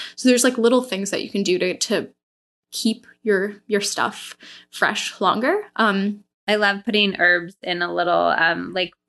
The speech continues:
Speaker 2: pot of water, like, a
Speaker 1: d-,
Speaker 2: vase
Speaker 1: it also
Speaker 2: type
Speaker 1: just, like,
Speaker 2: thing.
Speaker 1: makes you feel really adult.
Speaker 2: It, like, very
Speaker 1: <laughs>
Speaker 2: fancy. Yeah,
Speaker 1: Very
Speaker 2: we, like, I feel
Speaker 1: fancy.
Speaker 2: French for
Speaker 1: Like,
Speaker 2: some
Speaker 1: "Oh,
Speaker 2: reason.
Speaker 1: shit, look at me with my
Speaker 2: <laughs>
Speaker 1: French herbs in my fridge."
Speaker 2: Yeah, I really like it.
Speaker 1: Um,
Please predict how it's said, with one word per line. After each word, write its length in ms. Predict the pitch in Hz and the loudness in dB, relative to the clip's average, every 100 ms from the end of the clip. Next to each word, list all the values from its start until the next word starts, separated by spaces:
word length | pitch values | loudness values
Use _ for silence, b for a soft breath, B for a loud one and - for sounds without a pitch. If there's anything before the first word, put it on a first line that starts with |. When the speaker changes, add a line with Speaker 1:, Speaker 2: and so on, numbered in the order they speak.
| - | -2
Speaker 2:
pot 340 | 165 147 - | 0 0 -2
of 140 | 175 170 | -4 0
water, 320 | 160 156 180 | 0 2 2
like, 120 | 175 | 2
a 80 | - | 2
Speaker 1:
d-, 40 | |
Speaker 2:
vase 360 | 170 156 156 170 | 4 4 4 4
Speaker 1:
it 40 | |
also 140 | 220 185 | 2 2
Speaker 2:
type 80 | 285 | 2
Speaker 1:
just, 120 | 359 | 2
like, 100 | 330 | 2
Speaker 2:
thing. 80 | - | 0
Speaker 1:
makes 220 | 208 190 | 0 -2
you 80 | 190 | -2
feel 260 | 185 104 | -2 -2
really 300 | - - 110 | -4 -4 -2
adult. 440 | 107 - - - - | -2 -4 -4 -2 2
Speaker 2:
It, 60 | |
like, 160 | 214 196 | 2 2
very 260 | 190 208 - | 2 4 4
Speaker 1:
<laughs> 40 | |
Speaker 2:
fancy. 460 | 180 170 202 - 165 | 4 2 2 2 2
Yeah, 120 | 160 | 4
Speaker 1:
Very 140 | 202 | 4
Speaker 2:
we, 60 | 240 | 6
like, 100 | 214 | 4
I 160 | 185 | 2
feel 160 | 233 262 | 2 2
Speaker 1:
fancy. 120 | 277 | 2
Speaker 2:
French 340 | 180 156 170 - | 0 0 -2 0
for 120 | 247 | 2
Speaker 1:
Like, 180 | 247 277 | 4 4
Speaker 2:
some 100 | 269 | 4
Speaker 1:
"Oh, 60 | |
Speaker 2:
reason. 300 | 285 294 285 | 4 4 6
Speaker 1:
shit, 140 | 285 285 | 6 6
look 120 | 330 | 6
at 160 | 349 294 | 6 6
me 100 | 403 | 6
with 300 | 392 392 320 | 6 4 4
my 60 | |
Speaker 2:
<laughs> 0 | |
Speaker 1:
French 280 | - 294 - | 4 4 4
herbs 380 | 254 269 277 277 | 4 4 4 2
in 80 | 262 | 2
my 180 | 269 262 | 2 2
fridge." 540 | 269 311 277 359 - | 0 2 2 2 4
Speaker 2:
Yeah, 180 | 214 175 | 4 4
I 200 | - 202 | 4 4
really 300 | 202 190 165 | 6 4 4
like 220 | 156 170 | 4 2
it. 180 | 160 - | 0 0
Speaker 1:
Um, 460 | 262 269 233 240 | 2 2 2 -4